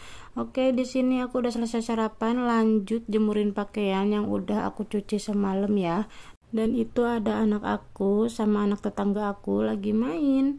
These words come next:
Oke, lanjut, ini aku mau masak. Menu hari ini aku masak sayur asem. Bahan-bahannya tuh udah ada di kulkas semua ya, jadi aku udah siang-siangin tadi. Dan ini bumbunya ya, ini ada asem, ada terasi, ada bawang merah, dan ada daun salam.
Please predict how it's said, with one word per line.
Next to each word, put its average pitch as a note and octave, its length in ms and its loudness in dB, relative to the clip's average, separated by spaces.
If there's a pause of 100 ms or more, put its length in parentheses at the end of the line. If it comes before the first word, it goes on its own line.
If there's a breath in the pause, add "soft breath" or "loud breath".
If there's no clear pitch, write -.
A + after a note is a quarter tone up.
(300 loud breath)
Oke, A#3 240 -4
lanjut, C4+ 640 4
ini B3 320 2
aku A#3+ 320 -2
mau A#3 240 4
masak. G#3 640 0
Menu G#3+ 320 4
hari G#3+ 240 2
ini A#3 240 4
aku A3+ 240 0
masak A3+ 400 0
sayur G#3 240 0
asem. G3+ 800 -2 (400 loud breath)
Bahan-bahannya A#3 640 2
tuh C4+ 160 -4
udah A3+ 240 0
ada G#3 80 -2
di G#3 80 -2
kulkas G#3 400 -4
semua G#3+ 400 2
ya, G#3+ 240 2
jadi G3 560 -4
aku - 320 -6
udah G3 80 -2
siang-siangin G3 800 0
tadi. G3 560 -2 (400 loud breath)
Dan A3 160 0
ini A#3+ 240 4
bumbunya A3 720 4
ya, G3 320 0
ini G#3+ 240 0
ada G3 400 -4
asem, A3+ 400 -2
ada G3+ 160 -2
terasi, G3 720 -2
ada G3+ 240 -4
bawang F#3 320 -2
merah, F#3+ 480 -2
dan G3 240 -2
ada F3+ 240 -4
daun F#3 240 -4
salam. B3+ 640 -4